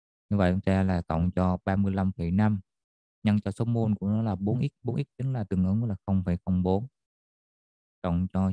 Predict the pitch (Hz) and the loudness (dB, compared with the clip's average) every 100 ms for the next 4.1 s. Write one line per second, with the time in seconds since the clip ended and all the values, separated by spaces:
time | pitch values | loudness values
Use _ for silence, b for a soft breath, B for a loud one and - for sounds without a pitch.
0 | - 117 131 123 104 - 101 107 127 131 | -2 -2 0 0 -2 -2 -2 0 -2 0
1 | 110 101 95 90 90 98 _ _ _ _ | 2 2 0 -4 -6 -10 _ _ _ _
2 | _ _ _ _ _ 101 95 92 85 80 | _ _ _ _ _ -2 0 0 -2 0
3 | 95 85 76 - _ _ _ _ 92 87 | 2 0 0 -8 _ _ _ _ -8 -4
4 | 80 | -6